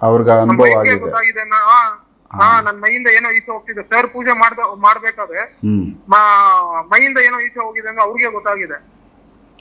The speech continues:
Speaker 1: ಅವ್ರಿಗೆ ಅನುಭವಕ್ಕೆ ಬಂತು.
Speaker 2: ಹಾ, ಬಂತು, ಬಂತು, ಬಂತು, ಬಂತು.
Speaker 1: ನೋಡಿ,
Speaker 2: ಮೈಯಲ್ಲಿ
Speaker 1: ಅವರು
Speaker 2: ಇದ್ದಿದ್ ಭಾರ ಎಲ್ಲ ಕಳ್ದಿದೆ ಅಂತ ಅನುಭವ ಬಂದಿದೆ ಅವ್ರಿಗೆ.
Speaker 1: ವಾವ್, ಸೂಪರ್. ನೋಡಿ, ಅವ್ರಿಗೆ ಆ ಥರ ಫೀಲ್ ಕೊಟ್ಟೈತೆ ಅಂದ್ರೆ ತುಂಬಾ ಇದು,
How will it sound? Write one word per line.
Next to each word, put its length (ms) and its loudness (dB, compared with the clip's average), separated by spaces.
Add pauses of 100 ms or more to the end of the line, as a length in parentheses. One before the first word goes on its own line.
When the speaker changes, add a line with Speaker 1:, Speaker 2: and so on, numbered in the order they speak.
(100)
Speaker 1:
ಅವ್ರಿಗೆ 300 4
ಅನುಭವಕ್ಕೆ 400 2
ಬಂತು. 260 -2 (1300)
Speaker 2:
ಹಾ, 100 4
ಬಂತು, 320 -4
ಬಂತು, 260 -4
ಬಂತು, 260 -8
ಬಂತು. 520 -20 (260)
Speaker 1:
ನೋಡಿ, 240 0
Speaker 2:
ಮೈಯಲ್ಲಿ 340 4
Speaker 1:
ಅವರು 0 -
Speaker 2:
ಇದ್ದಿದ್ 260 -6
ಭಾರ 240 2
ಎಲ್ಲ 140 -6
ಕಳ್ದಿದೆ 380 -6
ಅಂತ 180 -10
ಅನುಭವ 320 -8
ಬಂದಿದೆ 300 -10
ಅವ್ರಿಗೆ. 480 -18
Speaker 1:
ವಾವ್, 400 -8
ಸೂಪರ್. 560 -12 (180)
ನೋಡಿ, 280 -8
ಅವ್ರಿಗೆ 300 2
ಆ 80 4
ಥರ 200 0
ಫೀಲ್ 320 -4
ಕೊಟ್ಟೈತೆ 400 2
ಅಂದ್ರೆ 420 4
ತುಂಬಾ 360 0
ಇದು, 240 0